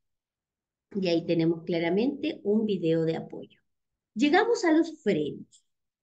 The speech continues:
El sistema de freno nos permite reducir la velocidad del vehículo, llegando incluso a la detención. Por tanto, es importante efectuar una suspe-, supervisión y mantenimiento de ellos,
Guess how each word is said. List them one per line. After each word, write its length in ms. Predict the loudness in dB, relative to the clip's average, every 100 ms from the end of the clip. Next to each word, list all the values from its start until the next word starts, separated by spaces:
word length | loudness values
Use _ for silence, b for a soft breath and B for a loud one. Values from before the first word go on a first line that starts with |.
| _ _ _ _ _ _ _ _ _ _ _ _ _ _ _ _ _ _ _ _ _ _ _ _ _ _ _ _ _ _ _ _ -20 -20 _ _ _ _ _ -20 -6
El 140 | -4 -2
sistema 320 | 0 2 2 2
de 140 | 0
freno 320 | 4 6 6 6
nos 180 | 4
permite 440 | 6 6 6 4 4
reducir 480 | 4 4 2 0 2
la 120 | 4
velocidad 520 | 4 4 0 0 0
del 160 | 0 0
vehículo, 460 | 0 0 -2 0
llegando 420 | 0 2 2 2
incluso 480 | 2 0 -2 -2 -2
a 20 |
la 140 | -2 -2
detención. 580 | -2 -2 -6 -6 -12 -14 _ _ _ _ _ _ _ -2
Por 220 | -2 2
tanto, 480 | 2 2 0 -6 -12 _ B B _
es 200 | 0 8
importante 1000 | 8 8 2 2 2 2 2 0 -2 -4 0
efectuar 760 | 2 2 -2 2 2 2 0
una 260 | 6 8 8
suspe-, 580 | 2 -4 -6 -2 0 0
supervisión 800 | -2 0 2 2 0 0 2 4
y 60 |
mantenimiento 800 | 4 4 2 2 4 2 0 0
de 120 | 0 2
ellos, 440 | 2 0 -2 -4